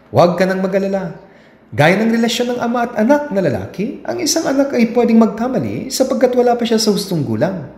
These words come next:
Kaya pag sinasabi niya, "Nagkamali ako, ama,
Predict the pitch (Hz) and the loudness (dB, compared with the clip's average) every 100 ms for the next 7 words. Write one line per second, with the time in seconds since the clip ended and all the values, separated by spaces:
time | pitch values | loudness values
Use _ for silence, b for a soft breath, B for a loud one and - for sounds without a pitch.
0 | - B B B B B B _ - _ | -20 B B B B B B _ -20 _
1 | - - 139 135 151 - 139 131 135 131 | -20 -2 0 0 0 0 0 2 2 2
2 | 160 139 117 123 120 120 123 120 127 135 | 0 0 0 0 2 2 0 0 -2 0
3 | 202 196 220 | 0 0 -4